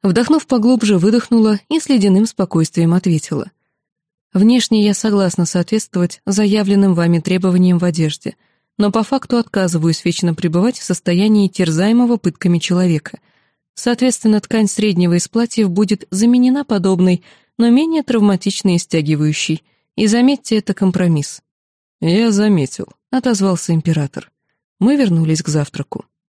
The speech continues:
Некоторое время молчали, поглядывая на Элиси Торрес, старательно делающую вид, что всё в порядке. Но я определённо понимала, что что-то не так. Интересно, что? Или неинтересно? Подумав, склонилась ко второму варианту.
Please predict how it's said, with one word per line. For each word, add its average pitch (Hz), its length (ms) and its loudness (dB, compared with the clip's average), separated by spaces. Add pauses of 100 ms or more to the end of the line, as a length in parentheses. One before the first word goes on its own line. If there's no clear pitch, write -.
(260)
Некоторое 202 500 0
время 170 280 2
молчали, 202 500 0
поглядывая 165 640 0
на 160 140 2
Элиси 156 260 -2
Торрес, 185 420 -2 (420)
старательно 254 560 2
делающую 175 580 0
вид, 247 140 -2
что - 160 -6
всё 175 180 -4
в - 60 -10
порядке. - 540 -4 (520)
Но 180 80 0
я 180 180 4
определённо 175 520 0
понимала, 190 480 0
что - 260 -6
что-то 185 360 -4
не 175 140 4
так. - 360 -12 (220)
Интересно, 165 560 -2
что? - 340 -10 (640)
Или 190 220 2
неинтересно? 165 880 0 (480)
Подумав, 277 420 -2
склонилась 185 580 0
ко - 120 -6
второму 165 400 0
варианту. 151 560 -2